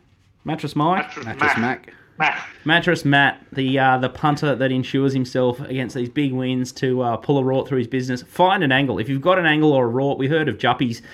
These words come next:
Speaker 1: uh, a little while ago with the national anthem. He rang in as an N B C producer to get the, uh, the length of the anthem. If you found a little edge or a rort out wide that we can, uh, exploit,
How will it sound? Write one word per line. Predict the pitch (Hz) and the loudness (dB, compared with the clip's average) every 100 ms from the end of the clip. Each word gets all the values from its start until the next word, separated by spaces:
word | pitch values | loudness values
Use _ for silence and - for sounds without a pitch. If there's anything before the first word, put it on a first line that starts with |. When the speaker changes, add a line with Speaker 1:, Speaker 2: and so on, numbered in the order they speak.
| - - - | -20 -16 -6
Speaker 1:
uh, | 120 117 107 | -2 -2 -2
a | 135 | -2
little | 135 135 | 0 2
while | 123 123 | 2 2
ago | 120 123 127 | 2 0 0
with | 117 117 | 0 -2
the | |
national | 123 123 113 | 0 0 -2
anthem. | 113 113 120 | -4 -4 -4
He | 123 | -4
rang | 127 127 | -2 -2
in | 113 113 | -2 -4
as | - 113 | -6 -6
an | 117 | -6
N | 135 135 131 | 0 0 2
B | 123 117 | 0 0
C | 107 - 127 120 - _ | -4 -4 -2 -2 -6 _
producer | - 117 135 135 135 123 | -8 -2 2 2 0 -4
to | |
get | 120 - | -4 -4
the, | 120 117 | -4 -2
uh, | 113 | -4
the | 113 | -4
length | 120 113 | -6 -6
of | 82 | -6
the | 117 117 | -6 -4
anthem. | 131 131 139 - - - - | -4 -2 -2 -4 -14 -20 -12
If | 120 | -4
you | 151 | -4
found | 196 202 | -2 -2
a | 165 | -2
little | 139 123 | -2 -2
edge | 135 143 143 | 0 0 2
or | 123 | 0
a | 104 | 2
rort | 127 143 143 - | 2 2 2 0
out | 127 - | 0 0
wide | 135 131 131 | -2 -2 -2
that | - | -4
we | 127 | -6
can, | 123 120 123 | -4 -2 0
uh, | 123 120 117 117 127 147 - | 0 0 -2 -6 -16 -16 -14
exploit, | 101 - 143 165 180 | -12 -6 -2 -2 -4